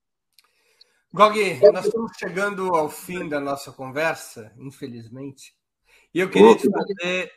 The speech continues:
Speaker 1: duas perguntas que eu sempre faço aos nossos convidados e convidadas antes das despedidas. A primeira pergunta: qual livro você gostaria de sugerir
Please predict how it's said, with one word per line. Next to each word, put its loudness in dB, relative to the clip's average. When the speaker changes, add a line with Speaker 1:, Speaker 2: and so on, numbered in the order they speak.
Speaker 1:
duas -8
perguntas -8
que -14
eu -8
sempre -12
faço -4
aos -6
nossos -4
convidados -4
e -10
convidadas -8
antes -8
das -8
despedidas. -14
A -12
primeira -2
pergunta: 2
qual 2
livro -2
você -4
gostaria -6
de -16
sugerir -4